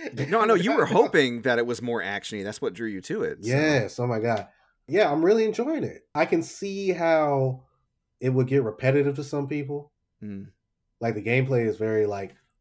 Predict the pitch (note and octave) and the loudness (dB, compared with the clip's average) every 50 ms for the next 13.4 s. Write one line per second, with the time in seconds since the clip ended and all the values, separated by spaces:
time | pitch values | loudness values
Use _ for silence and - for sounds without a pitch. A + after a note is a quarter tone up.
0 | _ G2 G#2+ G#2 A#2 A2+ A#2 A#2 A2+ A2+ A2+ A#2+ A2+ G#2+ G#2+ G#2+ G#2+ - - A#2 | _ -8 -6 -4 -2 0 0 0 -2 -2 -4 -4 -4 -4 -6 -8 -8 -8 -6 -6
1 | A#2 A2 G#2+ - A#2+ G#2+ G#2+ - - A#2 G#2+ G#2 - - C3 B2 B2 B2+ B2+ - | -4 -6 -6 -8 -10 -10 -10 -10 -10 -10 -10 -10 -6 -4 -4 -2 -4 -6 -10 -14
2 | _ _ _ _ _ - B2+ B2 C3 B2+ B2+ C3+ B2+ C3 - C#3 B2+ B2 - A#2+ | _ _ _ _ _ -2 0 2 2 0 0 -4 -6 -4 0 0 0 0 0 -2
3 | A#2 A#2+ A2+ - A#2+ - - - D3 C#3+ C#3+ C#3 - A2+ A2 - A2+ A2 A#2 A2+ | -2 -2 -2 -4 -10 -12 -8 -4 -4 -4 -4 -6 -8 -10 -8 -4 -4 -4 -4 -4
4 | - A2 A2 A2+ A2+ A2+ A2 A2+ A2 A2+ A2+ A2+ - G2 F#2+ F2+ F#2 - F#2 F#2 | -6 -8 -6 -6 -4 -4 -6 -6 -6 -6 -8 -8 -10 -12 -16 -16 -18 -20 -20 -14
5 | F#2+ B2+ B2+ A#2+ A#2 A#2 - _ _ _ _ _ _ _ _ _ - G2 G2+ G2+ | -8 -6 -6 -4 -6 -6 -10 _ _ _ _ _ _ _ _ _ -12 -10 -8 -6
6 | G#2 G2+ G2 G2 F#2+ F#2 F#2 F2+ - _ _ _ _ G#2 G#2 G2 - G2+ F#2 - | -6 -6 -6 -8 -8 -8 -10 -12 -14 _ _ _ _ -12 -10 -8 -8 -8 -8 -10
7 | - - - F#2+ G2 - - A2+ G#2+ - - G2 F#2 F2+ - A2+ A2 - - A2 | -14 -14 -12 -12 -12 -8 -10 -10 -10 -10 -12 -12 -14 -10 -8 -10 -10 -6 -6 -6
8 | G2+ G2 - A2+ G#2+ G#2 - F#2+ G2+ A#2 C3+ D3 - - B2+ G#2 G2+ G#2+ A#2 A#2+ | -6 -6 -4 -4 -4 -4 -4 -2 0 0 0 0 0 -4 -6 -4 -2 -2 0 0
9 | C3+ A#2+ G#2+ G#2 - - A2+ A2 - - _ _ _ - - - - D3 C3+ B2+ | 0 -2 -2 -4 -6 -6 -8 -8 -8 -12 _ _ _ -18 -18 -6 -4 -4 -4 -2
10 | - B2+ - - C3+ C#3 C3+ C3+ C3+ C3+ B2+ B2+ B2+ B2 A#2+ A#2+ - - A#2 G#2+ | -6 -10 -2 0 2 2 4 4 2 0 0 0 -2 -4 -6 -8 -10 -6 -4 -2
11 | G#2+ G#2+ G#2 G2+ G#2 G2+ F#2+ - _ _ G#3 F#3+ - - D4+ C#4 G#3 E3 D#3+ C#3+ | -2 -2 -2 -2 -4 -6 -8 -12 _ _ -6 -6 -2 0 2 4 4 6 4 4
12 | C3 G2+ F#2+ G2 - - _ _ _ _ _ - B2 B2 A#2 A#2 A2+ A2 A2 A2+ | 2 -2 -8 -12 -16 -18 _ _ _ _ _ -6 -4 -2 -2 -2 -2 -4 -4 -6
13 | A2+ A#2 A#2 A2+ A#2 A#2 A#2 | -4 -4 -4 -4 -6 -8 -10